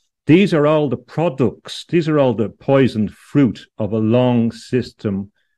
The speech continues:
or effort from, uh, imperial Europe in particular,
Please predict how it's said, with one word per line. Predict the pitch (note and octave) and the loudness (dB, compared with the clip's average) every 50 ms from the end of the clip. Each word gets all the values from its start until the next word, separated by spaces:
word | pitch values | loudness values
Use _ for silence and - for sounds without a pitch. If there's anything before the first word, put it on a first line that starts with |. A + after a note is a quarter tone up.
| _ _ | _ _
or | - G2+ F#2+ G2 G2+ - - | -12 -10 -8 -8 -8 -6 -4
effort | B2+ B2 A#2 - - A2 G2 G2 G#2 - - | -4 -4 -2 -4 -4 -6 -6 -6 -8 -14 -20
from, | _ _ - A2 G2+ G2 G2 G2+ F#2+ G2 A2 | _ _ -2 -2 -2 -2 -4 -4 -6 -10 -14
uh, | G2 | -16
imperial | G#2 A2 - G#2+ G#2+ G#2+ G#2+ - - - B2+ A#2+ A2+ G#2+ G2+ F#2 | -16 -16 -16 -16 -10 -10 -10 -8 -2 0 2 2 2 2 0 0
Europe | F#2 G2 A2 A#2+ A#2 G#2+ - - | 0 0 2 2 2 0 -2 -4
in | G#2 F#2+ | -8 -10
particular, | - - F#2+ - - B2+ A#2+ - - F2 E2+ F2 | -10 -12 -10 -6 -6 -6 -4 -6 -10 -14 -14 -14